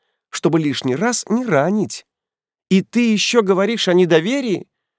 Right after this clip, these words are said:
Любит она тебя до безумия! А ты так обидел, оставив ее одну и заставив чувствовать себя виноватой. Представляешь,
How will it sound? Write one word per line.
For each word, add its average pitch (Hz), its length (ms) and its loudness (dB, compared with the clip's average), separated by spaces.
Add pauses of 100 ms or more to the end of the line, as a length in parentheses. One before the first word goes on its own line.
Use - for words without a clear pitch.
(300)
Любит 262 640 4
она 220 200 6
тебя 196 420 2
до 170 240 2
безумия! 214 920 4 (640)
А 151 100 -2
ты 202 160 0
так 220 280 -2
обидел, 139 480 -4
оставив 139 540 -8
ее 135 200 -6
одну 123 360 -4 (360)
и 165 80 -2
заставив 143 540 -2
чувствовать 135 520 -8
себя 147 220 -4
виноватой. 127 600 -4 (460)
Представляешь, 233 760 2